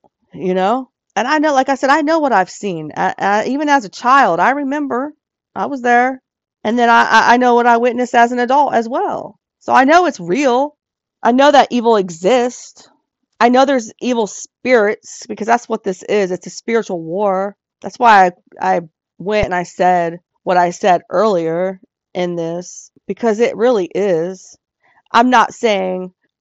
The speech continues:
all people that are in Gaza are like that. There's,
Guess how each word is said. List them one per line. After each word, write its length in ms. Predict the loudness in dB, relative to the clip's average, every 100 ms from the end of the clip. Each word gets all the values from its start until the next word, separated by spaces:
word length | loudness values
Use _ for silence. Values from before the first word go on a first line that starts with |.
| 4
all 180 | 6 4
people 360 | 0 -2 0
that 500 | 4 6 6 4 2 _ _ 2
are 180 | 4 4
in 140 | 2
Gaza 680 | 4 6 6 2 0 0 -4 -14 _ -8
are 180 | 2 4
like 360 | 4 2 2 0
that. 400 | 0 2 0 -4 _ _
There's, 340 | -4 -4 -8